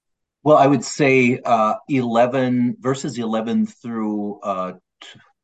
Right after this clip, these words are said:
twelve, well, maybe a little in thirteen too, huh? Do have gospel in there, you know, that they went into the wedding banquet.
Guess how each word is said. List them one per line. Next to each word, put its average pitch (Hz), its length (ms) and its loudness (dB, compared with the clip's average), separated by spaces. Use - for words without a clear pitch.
twelve, 127 600 -4
well, 117 300 -4
maybe 113 300 -4
a 98 80 -4
little 104 280 -6
in 92 140 -6
thirteen 107 720 -6
too, 95 420 -8
huh? 104 220 -6
Do 180 260 2
have 123 480 -2
gospel 120 640 -4
in 127 240 -2
there, 78 320 -6
you 113 100 -2
know, 104 180 -2
that 101 240 -4
they 104 180 -4
went 113 520 -6
into 127 520 -4
the 101 140 -6
wedding 98 500 -6
banquet. 120 580 -6